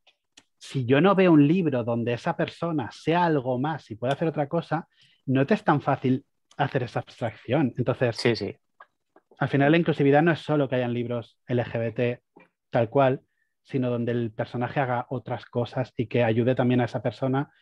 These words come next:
Speaker 1: a salir de esa, de esa espiral y darse cuenta de que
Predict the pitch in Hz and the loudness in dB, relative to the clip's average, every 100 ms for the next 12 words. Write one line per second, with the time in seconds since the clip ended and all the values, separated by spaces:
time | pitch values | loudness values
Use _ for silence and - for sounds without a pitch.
0 | _ _ - 131 135 123 123 131 131 139 | _ _ -6 -2 2 2 2 0 0 2
1 | 131 131 131 139 - _ _ _ _ _ | 4 4 2 -2 -8 _ _ _ _ _
2 | 139 135 139 - 143 151 156 143 123 120 | -6 -4 -4 0 4 6 4 4 0 -2
3 | 123 123 123 139 - 113 | -4 -4 -2 -4 -4 -10